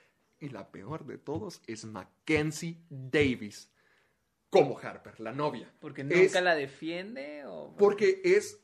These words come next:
Speaker 1: súper abusiva con su novia y te tratan de vender la idea de que, ay, mira qué bonitas son juntas. Porque, mira,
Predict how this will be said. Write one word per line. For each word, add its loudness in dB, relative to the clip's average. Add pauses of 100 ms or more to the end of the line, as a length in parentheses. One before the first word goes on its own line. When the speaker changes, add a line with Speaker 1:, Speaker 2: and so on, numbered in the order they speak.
Speaker 1:
súper 0 (300)
abusiva -4 (680)
con 4
su -6
novia -4
y -8
te -4
tratan -6
de -8
vender -6
la -8
idea -2
de -6
que, -14
ay, -8
mira -10
qué -12
bonitas -14
son -18
juntas. -16 (300)
Porque, -2
mira, -6